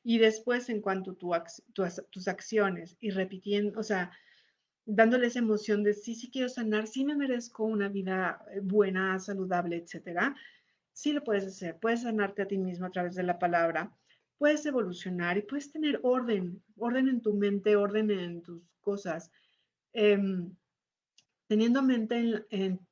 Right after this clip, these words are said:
ten-, <laughs> teniendo orden en tu mente, es mucho más fácil que puedas lograr todo lo que quieres por, sin perder tanto tiempo.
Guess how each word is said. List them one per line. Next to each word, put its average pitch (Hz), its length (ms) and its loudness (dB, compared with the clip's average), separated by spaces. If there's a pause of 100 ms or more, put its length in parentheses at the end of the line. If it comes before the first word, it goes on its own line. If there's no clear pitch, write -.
(200)
ten-, 240 240 0
<laughs> 180 300 -6
teniendo 247 480 2
orden 208 480 4
en 226 200 2
tu 196 140 -4
mente, 165 560 -10 (400)
es 247 160 -2
mucho 294 240 2
más 233 260 0
fácil 220 320 -4
que 214 120 -4
puedas 202 320 -2
lograr 185 340 -2
todo 185 220 -6
lo 180 100 -6
que 180 140 -12
quieres 175 520 -8 (160)
por, 185 260 -4 (100)
sin 226 260 2
perder 202 360 2
tanto 202 280 -2
tiempo. 196 340 -2